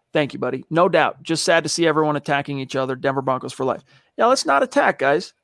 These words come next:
The decision's been made. Let's put the vitriol, let's put the division, let's put the toxicity in the rearview mirror, all right, and focus on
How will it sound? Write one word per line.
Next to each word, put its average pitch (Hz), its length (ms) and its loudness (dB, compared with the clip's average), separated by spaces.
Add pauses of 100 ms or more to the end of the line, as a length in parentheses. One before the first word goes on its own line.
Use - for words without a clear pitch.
The 185 80 2
decision's 277 480 -2
been 214 180 0
made. 226 400 0 (560)
Let's 220 200 2
put - 240 0
the 214 60 2
vitriol, 208 600 4
let's 190 160 -4
put 220 160 0
the 196 60 -4
division, 170 760 2 (500)
let's 151 100 -6
put 220 180 0
the 190 100 -4
toxicity 180 1080 -2 (280)
in 196 120 2
the 180 80 2
rearview 156 440 2
mirror, - 280 -10 (260)
all 143 80 0
right, 151 300 0
and 147 140 0
focus 170 440 2
on 147 280 4